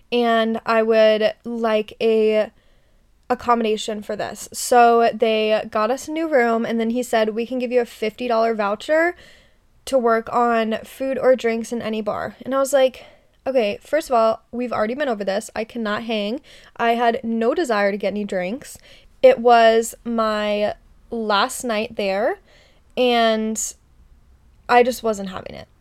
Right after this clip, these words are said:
okay?" <laughs> So I was like, "Okay, can I please speak to your manager? I would like to see if I could get a full refund on the room." Okay, so I didn't pay for it, remind you. Adam paid for it.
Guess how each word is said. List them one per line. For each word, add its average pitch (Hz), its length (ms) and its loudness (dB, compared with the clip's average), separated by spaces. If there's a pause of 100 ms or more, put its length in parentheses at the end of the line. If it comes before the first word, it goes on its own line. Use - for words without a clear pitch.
okay?" 226 440 2 (300)
<laughs> 320 140 -2 (300)
So 262 640 8
I 226 580 4
was 226 240 -4
like, 208 400 -2 (340)
"Okay, 233 240 0
can 226 120 -6
I 220 60 -2
please 240 220 -6
speak 254 220 -8
to 247 80 -4
your 233 60 -4
manager? 277 640 2 (720)
I 220 580 4 (640)
would 233 260 8
like 214 220 0
to 247 100 -8
see 247 140 -6
if 233 100 -2
I 208 100 -2
could - 120 -14
get 208 120 0
a 202 60 -4
full 220 220 -4
refund 202 480 -6
on 190 100 -4
the 190 100 -6
room." 220 460 2 (380)
Okay, 226 260 0
so - 200 -4
I 220 160 2
didn't 254 240 2
pay 214 180 -6
for 156 200 -6
it, - 140 -8 (360)
remind 208 420 -2
you. 196 200 -8 (960)
Adam 233 300 0
paid 202 200 -6
for 123 180 -4
it. - 220 -8